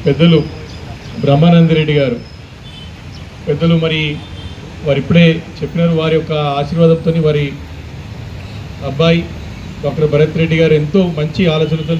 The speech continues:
దూరపు ఆలోచనతో ఈ స్ప్రింట్ డయాగ్నోస్టిక్ ప్రారంభోత్సవ కార్యక్రమానికి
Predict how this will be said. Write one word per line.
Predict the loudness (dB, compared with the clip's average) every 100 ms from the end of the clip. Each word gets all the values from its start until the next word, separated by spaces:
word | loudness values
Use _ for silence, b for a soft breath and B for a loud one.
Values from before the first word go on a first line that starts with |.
| -2
దూరపు | -2 0 0
ఆలోచనతో | 0 0 0 2 0 -4 -14 -14 -16 -16 -16 -16 -14 -8 -4
ఈ | -2
స్ప్రింట్ | 2 2 4 6
డయాగ్నోస్టిక్ | 4 4 0 2 -2 0 -4 -6 -12 -14 -14 -14 -14 -14 -14 -12 -12 -2
ప్రారంభోత్సవ | 2 4 4 4 2 2
కార్యక్రమానికి | 0 0 0 0 -2 -4